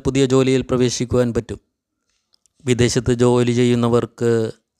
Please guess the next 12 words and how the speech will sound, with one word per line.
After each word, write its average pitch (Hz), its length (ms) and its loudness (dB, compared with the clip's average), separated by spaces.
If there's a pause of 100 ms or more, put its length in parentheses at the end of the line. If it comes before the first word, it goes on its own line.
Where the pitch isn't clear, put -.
(100)
ധനസംബന്ധമായ 117 840 0
സമ്മർദ്ദങ്ങൾ 117 640 -2
ഉണ്ടാകുമെങ്കിലും 113 960 0
സാമ്പത്തിക 117 520 -4
നേട്ടമുണ്ടാക്കാൻ 110 760 -4
പറ്റും. 101 220 -8 (1700)
ഗൃഹം 139 260 4
മോടി 135 180 4
പിടിപ്പിക്കാനും 123 680 0
പുതിയ 123 240 0
ഗൃഹം 123 300 -2
പണിയുന്നതിനും 117 800 -2